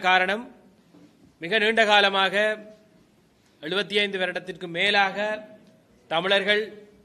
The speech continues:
தங்களுக்குரிய தேசிய இனப்பிரச்சினைக்கான தீர்வும், தங்கள், தங்களுக்கு எதிராக நிகழ்ந்து கொண்டிருந்த, நிகழ்ந்து கொண்டிருக்கின்ற ஒடுக்குமுறைக்கு எதிரான ஒரு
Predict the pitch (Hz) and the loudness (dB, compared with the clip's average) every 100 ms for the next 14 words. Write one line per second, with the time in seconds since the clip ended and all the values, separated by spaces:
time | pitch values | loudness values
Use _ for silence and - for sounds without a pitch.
0 | _ _ _ _ - 170 196 214 208 202 | _ _ _ _ -4 -2 2 2 0 -2
1 | 202 202 190 156 - - - _ _ _ | 2 2 2 0 -8 -20 -20 _ _ _
2 | _ _ _ - 208 240 240 240 214 220 | _ _ _ 2 4 4 4 4 4 2
3 | 226 214 214 208 202 202 196 190 170 165 | 0 0 0 0 2 2 2 0 -2 -8
4 | - _ _ _ _ _ _ 185 214 196 | -20 _ _ _ _ _ _ -2 0 0
5 | 214 226 - - _ _ _ _ _ _ | -2 -4 -12 -20 _ _ _ _ _ _
6 | _ - 185 226 220 180 - - - _ | _ -4 -2 2 0 0 -6 -20 -20 _
7 | 190 220 247 208 220 226 220 220 208 208 | -2 2 2 2 2 4 2 2 0 -2
8 | 220 220 214 208 202 202 196 175 151 - | -2 -2 -2 -4 -6 -2 -2 -2 -8 -18
9 | _ _ - 190 214 208 220 208 196 190 | _ _ -6 -4 -2 -2 -2 -4 -4 -6
10 | 190 185 147 - - _ _ _ 170 185 | -4 -4 -4 -12 -20 _ _ _ -6 -4
11 | 254 277 247 240 220 220 220 208 202 185 | -6 -4 0 0 2 2 2 2 2 -2
12 | 165 - - _ - - - _ _ - | -6 -12 -20 _ -20 -20 -20 _ _ -8
13 | 185 | -4